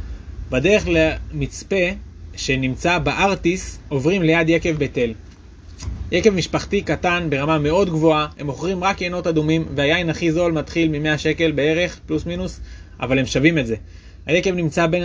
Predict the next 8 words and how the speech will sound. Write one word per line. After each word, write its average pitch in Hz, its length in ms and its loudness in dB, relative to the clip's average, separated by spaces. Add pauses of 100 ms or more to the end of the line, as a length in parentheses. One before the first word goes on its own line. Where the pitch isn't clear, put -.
(320)
בין 165 180 2
הכרמים, 156 500 0 (480)
שנטועים 160 480 0
בין 175 160 0
טרסות 160 380 2
עתיקות. 139 520 -2
מהמם, 147 600 -2
מהמם. 131 380 0